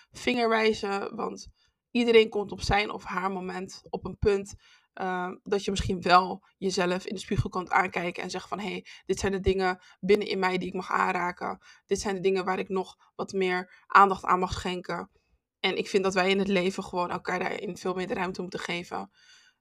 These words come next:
En het enige waar jij een grens in kan stellen is gewoon voor jezelf bepalen welke mensen hebben toegang. Dus welke mensen wil ik daarin de ruimte geven?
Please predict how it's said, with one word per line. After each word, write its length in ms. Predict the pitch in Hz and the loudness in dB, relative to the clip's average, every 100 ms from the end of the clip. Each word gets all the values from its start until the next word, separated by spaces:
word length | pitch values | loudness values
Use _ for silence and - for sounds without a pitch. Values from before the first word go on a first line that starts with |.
| _ _ | _ _
En 120 | - 208 | 2 6
het 100 | - | 8
enige 260 | 208 208 | 8 8
waar 120 | 196 | 6
jij 120 | 190 180 | 6 4
een 60 | |
grens 300 | - 190 190 | 2 0 0
in 60 | 196 | -2
kan 200 | 190 180 | -2 -2
stellen 440 | - - - 185 | -2 -2 0 0
is 120 | 190 | -4
gewoon 260 | - 185 180 | -2 -2 -2
voor 180 | - 190 | 0 0
jezelf 400 | 185 185 180 - | 0 0 0 -2
bepalen 540 | 196 180 180 180 175 - - _ | 2 8 8 8 2 -4 -20 _
welke 340 | - 233 294 226 | 0 2 2 2
mensen 220 | 196 196 | 0 0
hebben 200 | 214 - | -2 -4
toegang. 460 | 247 - - 196 - _ _ - | -8 -6 -8 -8 -20 _ _ -12
Dus 160 | 190 | 0
welke 240 | 208 226 226 | 4 4 4
mensen 340 | 208 220 196 | 0 0 0
wil 140 | 196 | 0
ik 260 | 190 190 190 | 0 -2 -2
daarin 260 | 185 - 175 | 0 0 -4
de 80 | |
ruimte 260 | 185 214 226 | -6 -6 -8
geven? 500 | - 190 190 - - | -8 -10 -10 -14 -18